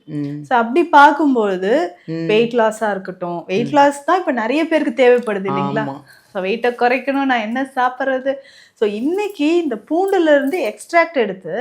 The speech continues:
Speaker 1: ம்.
Speaker 2: டேப்லெட்டாவே வந்துருச்சு வெயிட் லாஸ்க்கு.
Speaker 1: ஓ.
Speaker 2: So, வெயிட் லாஸ்க்கு நம்ம ஒரு டேப்லெட்டும் தேடி போனோம்னா அதுல பூண்டு முக்கியமா இருக்கும்.
Speaker 1: ம், ம்.
Speaker 2: So, இதுல இருக்கக்கூடிய முக்கியமான ஒரு காம்பவுண்ட் தான் அலிசின்.
Speaker 1: ம், ம்.
Speaker 2: So,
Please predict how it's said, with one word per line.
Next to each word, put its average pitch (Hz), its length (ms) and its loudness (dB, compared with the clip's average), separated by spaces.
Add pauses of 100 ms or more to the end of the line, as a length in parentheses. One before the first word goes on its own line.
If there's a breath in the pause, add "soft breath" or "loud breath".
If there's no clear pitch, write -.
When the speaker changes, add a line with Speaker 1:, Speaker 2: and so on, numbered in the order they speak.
(220)
Speaker 1:
ம். 156 180 -8
Speaker 2:
டேப்லெட்டாவே 349 680 4
வந்துருச்சு 254 420 -2
வெயிட் 202 220 -2
லாஸ்க்கு. 190 380 -4 (420)
Speaker 1:
ஓ. 202 100 -12 (420)
Speaker 2:
So, - 160 -20
வெயிட் 247 260 0
லாஸ்க்கு 311 300 -2
நம்ம 339 200 2
ஒரு 233 140 2
டேப்லெட்டும் 277 520 2
தேடி 277 260 2
போனோம்னா 233 480 -2
அதுல 220 220 0
பூண்டு 294 340 -2
முக்கியமா 254 460 -2
இருக்கும். - 260 -6 (260)
Speaker 1:
ம், 196 300 -8
ம். 175 300 -8
Speaker 2:
So, 226 120 2
இதுல 240 220 2
இருக்கக்கூடிய 320 480 -2
முக்கியமான 294 600 0
ஒரு 226 200 0
காம்பவுண்ட் 208 380 -6
தான் 254 180 -4
அலிசின். 208 420 -10 (280)
Speaker 1:
ம், 165 280 -8
ம். 160 160 -8
Speaker 2:
So, 160 80 -6